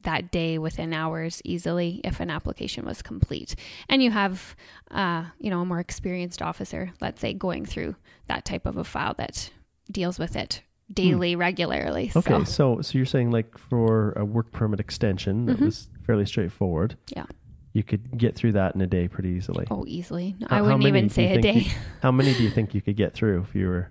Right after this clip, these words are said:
Speaker 2: if you were working on, uh, you know, you had a stack of work permits?
Speaker 1: Mm-hmm.
Speaker 2: You know, how mu-, how many would, uh, a, an experienced officer be able to go through in a day? And I know you're just guessing, but
Speaker 1: I'm totally just guessing. Um,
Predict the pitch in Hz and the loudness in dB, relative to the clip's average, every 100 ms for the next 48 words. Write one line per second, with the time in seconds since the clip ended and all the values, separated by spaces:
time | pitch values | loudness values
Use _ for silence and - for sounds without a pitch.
0 | - 107 - 95 90 98 - 98 90 87 | -4 -4 0 0 2 2 0 -2 0 -2
1 | 90 - 95 92 95 _ - - - 104 | -4 -4 -2 -2 -4 _ -20 -20 0 2
2 | 95 90 - 107 95 - 92 95 - 95 | 4 2 2 2 2 0 0 0 0 -2
3 | 90 90 - - - _ _ 233 247 107 | 0 -2 -4 -14 -20 _ _ -4 0 2
4 | 98 110 110 - 110 113 107 104 98 120 | 2 2 2 2 0 2 4 2 0 -4
5 | - 92 98 90 - _ 113 101 - 139 | -2 -2 -2 -6 -6 _ -2 0 0 0
6 | 113 - 98 95 - 98 98 92 98 101 | 2 2 0 -2 -4 -2 0 -2 -4 -2
7 | 101 - 95 92 92 - - _ _ _ | -2 -2 -6 -4 -4 -6 -10 _ _ _
8 | - - - - - 156 123 92 87 82 | -10 -10 -12 -4 2 6 6 4 2 0
9 | 82 - 82 - 85 82 127 180 175 202 | -4 -2 -2 -2 -8 -6 -4 -4 -2 -2
10 | 165 160 170 202 - - - - - 208 | -2 -4 -6 -8 -8 -12 -12 -12 -12 -12
11 | - - - _ - 226 233 226 233 233 | -18 -20 -20 _ 0 2 4 2 2 2
12 | 233 | 2